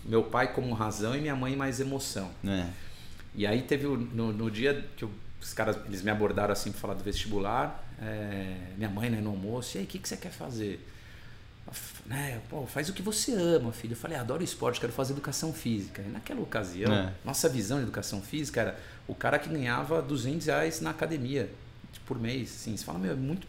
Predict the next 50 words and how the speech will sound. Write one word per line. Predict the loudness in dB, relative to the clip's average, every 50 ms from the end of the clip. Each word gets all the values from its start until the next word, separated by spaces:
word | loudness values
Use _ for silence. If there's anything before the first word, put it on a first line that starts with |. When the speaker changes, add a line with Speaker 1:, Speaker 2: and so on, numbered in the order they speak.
| -2
Speaker 1:
pouco." | 0 2 2 2 4 6
Speaker 2:
Sofria | 6 4 6 8 10 12 12 12 12
pra | 10 8 6
viver. | 6 6 4 4 4 2
Speaker 1:
Sofrido, | 2 -2 -2 -2 0 0 0 -2 -2 -4 -2
cara. | 0 0 0 0 0 -2 -6 -8 -6 -4
Speaker 2:
É. | -2 -2 -2 -2 -4 -6 -6 -8 -10 -10 -12 -12 -12 -12 -10 -4 0
Speaker 1:
É, | 2
mesmo | 4 4 4 4 2 4
que | 6 6
eram | 8 8 6 4
outras | 2 2 2 2 2 2 2 2
épocas, | 2 2 2 0 0 -2 -2 -2
né? | 0 -2 -2 -4 -4 -4 -2
Speaker 2:
Uhum. | -2 0 0 -2 -4 -4 -8 -14 -14 -10 -4 0
Speaker 1:
E | 0
aí | 2
meu | 4 4 2
pai, | 2 0 -4 -2 -2
assim, | -2 -2 -2 -2
tava | 0 -2 -2 -2
comendo, | 0 2 2 2 4 4 4 4
meu | 2 2
pai, | 2 0 -2
tipo, | -4 -6 -4
quase | -4 -2 0 0
engasgou | 2 2 2 2 2 0
e | 0
falou, | 0 -2 -2 -2 -4 -10 -12 -12 -12 -14 -14 -14 -12 -10 -8 -4
né, | -2 0 0
soltou | 0 -2 -4 -4 -2 -4
um | -4
palavrão | -2 -2 -2 0 0 -2 -2
e | -4
falou: | -4 -2 -2 -2 -2
"Cara, | -2 0 2 2 2 0 -2 -6 -10 -12 -12 -12 -12 -14 -14 -14 -14 -12 -8 -6
é, | -4 -4 -4 -6 -6 -8
faz | -8 -8 -6 -6 -4 -4
o |
que | -4 -4
você | -4 -4 -2 -2
ama, | -2 -2 -2 -4 -4 -4
não. | -2 -2 0 -2 -2 -4 -8 -10 -10 -8 -8 -8 -8 -8 -12 -14 -16 -16 -16 -14 -12 -10
Isso | -8 -4 -2
aí | -2 0 0
você | 0 -2
faz | -2 0 0 0 0 2
lá | 2
na | 0 0 -2
frente. | -2 0 2 2 2 2 2 0 -2 -4